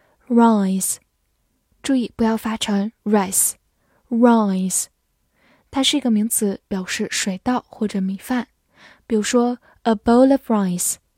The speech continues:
就是一碗米饭，a bowl of rice。或者a grain of rice，就是一粒米，a grain of rice。另外，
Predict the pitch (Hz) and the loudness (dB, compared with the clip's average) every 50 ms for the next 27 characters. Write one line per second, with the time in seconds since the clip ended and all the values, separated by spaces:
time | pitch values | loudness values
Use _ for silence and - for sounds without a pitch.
0 | _ _ _ _ _ _ _ - - 233 202 190 - - 208 - _ - - 262 | _ _ _ _ _ _ _ -4 -2 -2 0 0 0 -2 -2 -4 _ -2 0 0
1 | 240 214 196 190 196 214 208 202 - - - 226 220 202 - _ _ _ _ _ | 2 2 2 2 2 0 0 0 -4 -6 -4 -2 -2 -2 -4 _ _ _ _ _
2 | _ _ _ _ _ - 226 214 202 - 226 226 233 254 262 269 262 - - 208 | _ _ _ _ _ -4 -2 -2 0 2 4 4 6 6 4 2 0 0 -2 -2
3 | 202 190 185 180 - - - - _ _ _ _ _ _ _ _ _ _ _ _ | -2 -2 -2 -4 -4 -4 -4 -6 _ _ _ _ _ _ _ _ _ _ _ _
4 | _ _ _ _ - 294 277 - 240 214 190 - _ _ _ _ - 220 220 208 | _ _ _ _ 2 4 4 4 2 -2 -2 -4 _ _ _ _ -4 -2 -2 -2
5 | - - 247 254 269 277 269 233 202 190 190 196 - _ _ - 214 208 196 - | -2 -2 0 2 4 4 4 4 4 4 2 0 -2 _ _ -4 -2 -2 -2 -2
6 | - 214 202 196 185 185 185 - - - - _ _ _ _ _ _ _ - - | -4 -2 -2 0 -2 -2 -2 -4 -6 -6 -8 _ _ _ _ _ _ _ -8 -4
7 | 226 202 185 - - 190 - _ - 208 202 214 233 269 269 247 214 190 185 185 | -2 -2 -2 -2 -6 -6 -10 _ -6 -4 -4 -2 -2 -2 0 0 0 0 0 -4
8 | 202 _ _ _ _ _ _ _ _ - - _ _ - - 220 208 - - 233 | -8 _ _ _ _ _ _ _ _ -20 -20 _ _ -4 -2 -2 -2 0 2 4
9 | 233 247 262 269 277 262 - 233 214 202 185 180 185 - - - - _ _ _ | 4 4 4 2 0 -2 -2 -2 -2 0 0 -2 -2 -2 -2 -4 -4 _ _ _
10 | _ _ _ _ _ _ _ _ _ _ _ - 262 247 247 247 233 214 | _ _ _ _ _ _ _ _ _ _ _ -2 -2 0 0 0 -2 -4